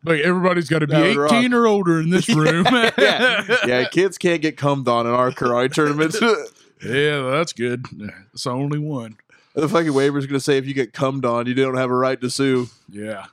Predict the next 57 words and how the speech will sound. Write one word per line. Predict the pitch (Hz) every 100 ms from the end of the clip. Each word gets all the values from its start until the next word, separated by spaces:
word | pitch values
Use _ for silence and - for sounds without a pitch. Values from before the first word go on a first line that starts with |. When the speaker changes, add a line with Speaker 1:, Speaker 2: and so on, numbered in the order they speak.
| _
Speaker 2:
You, | - 202 214
you | 175 170
fucking, | 175 170 160 135
by | 127 143
Speaker 1:
You | 220
come | 247 254
Speaker 2:
entering, | - 262
Speaker 1:
here, |
you | 247 214
know | 202
what | 180
you're | 180
getting | 180 170 151
into. | 139 131 123 110
Speaker 2:
by | 127 127
entering | 160 208 208 202
this | 185 185
building, | - 180 190 180 185 175
you | 147 165 175 170 160
are | 135 127
at | 131 123
your | 120
own | 135 160
risk | 151 156 151
of | 147
getting | 135 139 131
cummed | - 135 123 113
on. | 107 90 160
Speaker 1:
It's | 175
like | 214
when | 180
somebody | 175 175
gets | 165 147
punched | - 135 139 151
at |
a | 120
hardcore | 120 131 - 143
show | - 139
and | 131
there's | 131
that | 127 104
one | 107 117 131 131 131
fucking, | - 135 135 123
like, | 117 110 -
fat | - 135 127
motherfucker's | 127 127 - 135 123
like, | 107 104
"This | 180 165
is | 170
a |
hardcore | 160 202 233 - 160
show, | 143 143
isn't | 156 160
it?" | 190 - _ _ _ _ _ _
Speaker 2:
Ugh. | 117 110 - - _ _
Speaker 1:
Yeah, | 95 120 104 95 - _
God. | 101 98 90 87